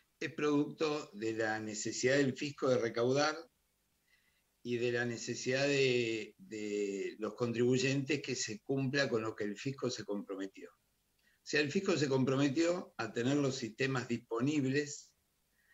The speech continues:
para que los contribuyentes pudieran usarlos, o los contadores de los contribuyentes pudieran usarlos, sesenta días antes del vencimiento.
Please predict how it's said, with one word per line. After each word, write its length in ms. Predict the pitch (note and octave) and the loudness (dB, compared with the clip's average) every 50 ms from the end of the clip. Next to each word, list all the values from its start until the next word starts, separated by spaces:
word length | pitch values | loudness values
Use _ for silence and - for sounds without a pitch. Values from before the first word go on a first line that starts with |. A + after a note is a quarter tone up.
| _ _ _ _ _ _ _ _ _ | _ _ _ _ _ _ _ _ _
para 260 | - A#2 A#2 A#2 A2+ | -2 0 2 2 2
que 100 | G#2 A2+ | 2 2
los 140 | A2+ A2 G#2+ | 2 0 0
contribuyentes 800 | - C3+ A2 G#2 G2 G#2+ G#2+ A2 A2 G#2+ B2+ C3+ C#3 B2 C#3 - - | -2 -4 -4 -2 -4 -2 -2 0 0 2 2 2 2 0 0 -2 -2
pudieran 420 | - G#2 G#2+ A#2 A#2+ A#2+ A#2 A2+ A2 | -2 0 2 4 4 2 2 0 -4
usarlos, 760 | G#2+ - - D3+ C3 A#2+ A#2+ A#2+ B2 C3+ D3 C#3+ - - _ | -6 -4 -2 0 0 0 0 0 -2 -4 -4 -8 -12 -16 _
o 100 | - G#2 | -4 -4
los 180 | G2 F#2+ F2+ - | -4 -4 -4 -6
contadores 680 | - G#2 G2+ G2 - A2 G#2 A2 A#2 B2+ B2 A#2+ A2+ | -8 -6 -6 -4 -2 0 2 2 4 4 4 4 4
de 80 | A2+ G#2+ | 4 2
los 120 | G2+ G2 - | 0 -2 -4
contribuyentes 840 | G#2 G2 G2 F#2+ G2 G2 G2+ G2+ A2 B2 B2 A#2+ A2 G#2 G#2+ - - | -6 -8 -6 -4 -4 -4 -2 0 2 2 2 2 2 0 -4 -6 -8
pudieran 420 | - F#2+ G#2 A#2 A#2 A#2 A#2 B2+ | -6 -2 2 2 2 4 4 2
usarlos, 680 | C3+ C3 - - D3 C3+ C3 C3 C#3+ D3 C#3+ - - _ _ _ _ _ _ _ _ _ | 2 0 0 0 0 0 0 0 -2 -4 -4 -8 -12 _ _ _ _ _ _ _ _ _
sesenta 880 | _ - - - C3 B2+ B2+ B2 D#3+ D#3+ D#3+ E3 D#3 C#3 - C3+ C3 B2+ | _ -10 -4 -2 0 0 2 2 2 2 2 0 -2 -2 0 0 0 0
días 540 | C3+ C#3 C#3+ D3 C#3+ D3 C#3+ C#3 - - _ | 2 2 2 2 2 0 -2 -4 -8 -10 _
antes 460 | - A#2+ B2 B2+ C3+ B2+ C3+ C3 A2 | -4 -2 0 0 0 0 0 -2 0
del 160 | A2+ A2 G#2 G2+ | 0 -2 0 0
vencimiento. 840 | G2+ G2 F#2+ F#2+ G2 - - F2+ F#2+ F2+ - - - - - _ | 0 0 -2 -2 -6 -8 -8 -8 -8 -8 -8 -10 -14 -18 -20 _